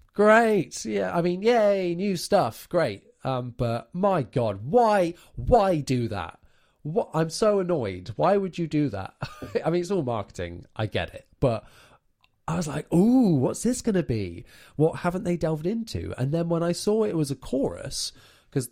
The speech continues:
the, when they did a post saying the chorus machine, I was like, "Oh, okay." And then the disappointment when I swiped over and saw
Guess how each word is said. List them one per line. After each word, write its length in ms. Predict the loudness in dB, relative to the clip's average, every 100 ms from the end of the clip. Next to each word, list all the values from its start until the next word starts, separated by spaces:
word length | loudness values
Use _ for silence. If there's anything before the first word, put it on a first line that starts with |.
| -6
the, 200 | -6 -6 _
when 140 | -6 -6
they 80 |
did 120 | -4 -6
a 20 |
post 340 | -4 -4 -6
saying 200 | -10 -8
the 60 | -10
chorus 380 | -4 -2 -2 -8
machine, 520 | -14 -14 -12 -10 -10
I 120 | -4 -4
was 120 | -2
like, 280 | -4 -6 -12 -20 _ -6
"Oh, 520 | -6 -2 -4 -4 -6 -4
okay." 640 | -4 -4 -6 -4 -6 -8 -10 -20 _ -4
And 160 | -2
then 180 | 0 -2
the 100 | -4
disappointment 880 | -2 -4 -2 -6 0 -2 -2 -8 -8
when 120 | -6
I 100 | -6
swiped 680 | -6 -10 -4 -2 -2 -8 -8
over 540 | -6 -4 -4 -6 -6 -6
and 220 | -8 -10
saw 580 | -6 -4 -4 -4 -6